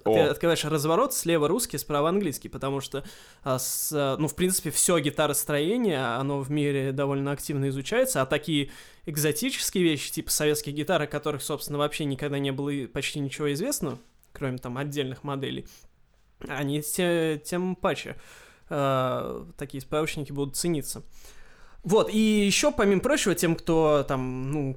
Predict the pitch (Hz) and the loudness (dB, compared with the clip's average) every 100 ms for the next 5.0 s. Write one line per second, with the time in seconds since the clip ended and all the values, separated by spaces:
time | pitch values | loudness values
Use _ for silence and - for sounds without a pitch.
0 | - 175 156 143 151 147 139 - 147 151 | 0 4 4 4 4 2 0 0 0 2
1 | 147 185 294 220 - 147 170 226 - - | 0 2 2 2 0 0 0 0 -2 -2
2 | 156 147 143 139 135 - - - - - | 2 2 4 2 -2 -6 -12 -12 -16 -18
3 | - - - - - 156 143 139 139 143 | -18 -16 -18 -18 -8 -2 2 2 2 0
4 | 147 165 170 170 160 156 - 233 277 | 0 2 2 4 4 2 0 0 0